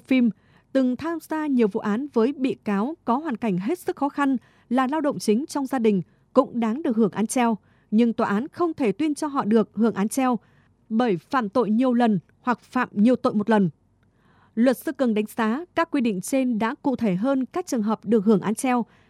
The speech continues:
và đặc biệt thể hiện rõ hơn sự nhân văn của pháp luật đối với người phạm tội.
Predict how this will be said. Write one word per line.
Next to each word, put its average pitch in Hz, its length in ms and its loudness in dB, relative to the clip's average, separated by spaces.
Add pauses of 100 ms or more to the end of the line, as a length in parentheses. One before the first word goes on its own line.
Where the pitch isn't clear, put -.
và 220 160 -2
đặc 220 180 -6
biệt 240 260 0
thể 233 120 0
hiện 196 240 0
rõ 247 160 -2
hơn 302 340 -4
sự 247 220 0
nhân 233 240 0
văn 247 180 -2
của 185 160 0
pháp - 200 -6
luật 226 160 2 (260)
đối 226 280 4
với 220 140 4
người 294 180 0
phạm 202 200 -2
tội. 214 220 4